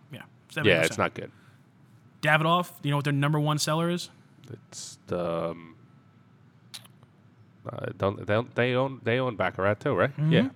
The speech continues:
Speaker 2: Baccarat's.
Speaker 1: Baccarat.
Speaker 2: Yeah. And then I think, uh, our, one of our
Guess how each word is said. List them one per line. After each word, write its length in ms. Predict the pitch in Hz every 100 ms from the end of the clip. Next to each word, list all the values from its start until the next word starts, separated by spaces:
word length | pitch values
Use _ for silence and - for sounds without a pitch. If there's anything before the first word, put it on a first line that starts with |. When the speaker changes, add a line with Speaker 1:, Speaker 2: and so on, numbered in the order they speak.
| - -
Speaker 2:
Baccarat's. 680 | - 98 95 82 - - - -
Speaker 1:
Baccarat. 340 | 139 113 98 90 -
Speaker 2:
Yeah. 160 | 104 - - - - - - - - - - - -
And 120 | - 87
then 260 | 85 85
I 180 | 90 87
think, 360 | - 90 82 90
uh, 320 | 85 85 85
our, 220 | 87 87 80 - - -
one 200 | 87 87
of 100 | 82
our 160 | 82